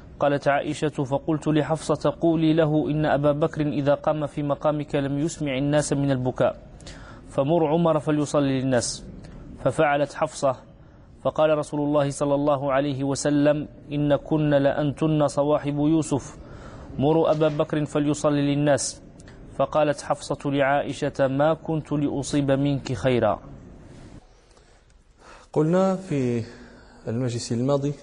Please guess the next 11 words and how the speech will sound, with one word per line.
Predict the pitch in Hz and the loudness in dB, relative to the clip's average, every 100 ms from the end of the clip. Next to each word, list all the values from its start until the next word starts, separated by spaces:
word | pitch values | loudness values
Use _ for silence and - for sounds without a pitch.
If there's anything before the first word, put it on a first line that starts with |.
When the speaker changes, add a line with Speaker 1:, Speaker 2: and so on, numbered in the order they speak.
| - - - - _ _ _ - - - - - - | -18 -20 -20 -20 _ _ _ -20 -20 -20 -20 -10 -2
Speaker 2:
قوله | 117 127 143 | 0 2 0
صلى | 131 127 127 | 0 0 0
الله | 127 135 123 120 | 2 2 2 -2
عليه | 123 127 120 117 | -2 -2 -2 -4
وسلم: | 110 131 139 165 185 - - - - - - - - - - | -2 -2 -2 -4 -6 -12 -18 -20 -20 -20 -20 -20 -20 -8 0
"مروا | 120 135 160 160 127 | 2 4 4 2 2
أبا | 127 | 2
بكر | 131 147 165 - - - - - - - - - - _ - | 2 0 -4 -6 -18 -20 -20 -20 -20 -20 -20 -20 -20 _ -8
فليصلي | 127 123 120 123 117 | -4 -2 -2 -2 -2
للناس". | 110 110 107 98 - | -2 0 -2 -4 -2
مروا، | 113 135 165 202 190 | 0 4 4 4 2